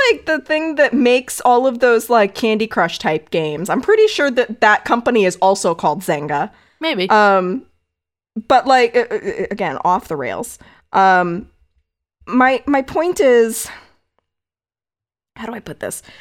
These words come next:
Speaker 2: I guess,
Speaker 1: I, I
Speaker 2: like,
Speaker 1: just
Speaker 2: it,
Speaker 1: feel
Speaker 2: it
Speaker 1: like it's
Speaker 2: gives
Speaker 1: really
Speaker 2: more
Speaker 1: invasive.
Speaker 2: history of who she is as a person, which definitely, um,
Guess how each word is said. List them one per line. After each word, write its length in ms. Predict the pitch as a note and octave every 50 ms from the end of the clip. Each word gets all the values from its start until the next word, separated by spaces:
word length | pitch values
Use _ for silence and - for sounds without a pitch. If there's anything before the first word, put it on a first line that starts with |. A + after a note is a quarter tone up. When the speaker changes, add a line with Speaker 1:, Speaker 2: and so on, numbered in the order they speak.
| - - -
Speaker 2:
I 100 | C4+ C4+
guess, 280 | A3+ D4+ - - -
Speaker 1:
I, 60 | -
I 20 | -
Speaker 2:
like, 60 | C4+
Speaker 1:
just 160 | D4+ D4+ A#3+ -
Speaker 2:
it, 20 |
Speaker 1:
feel 100 | - E4+
Speaker 2:
it 40 | F4
Speaker 1:
like 100 | F4 F4
it's 80 | B3+ B3+
Speaker 2:
gives 80 | A3+ C4+
Speaker 1:
really 140 | C4 A#3 A3+
Speaker 2:
more 160 | A3 A3+ A3+
Speaker 1:
invasive. 140 | G#3+ - - G#3+ G#3 G#3+
Speaker 2:
history 260 | G#3+ - A3 G#3 G3+
of 120 | G3 F#3
who 220 | - - - G#3 G3+
she 260 | - - - F#3+ F3+
is 140 | F#3 F3+ F3
as 140 | F#3 E3+ E3+
a 40 |
person, 540 | D#3+ - F3+ E3+ F3 - - G3+ G#3 A3 A3+ - _ _ _ _ _ _ _ _
which 280 | - G3+ G3 - - G3 F#3+ F3+ -
definitely, 1000 | - G#3 G3 - - G#3+ G3+ G3+ F3 - G3 G3+ F#3+ F3+ F3+ F3+ F3 F3 - - -
um, 680 | F3+ F3+ F3 E3 D#3+ D#3+ D#3+ D#3+ D#3 E3 F3+ - -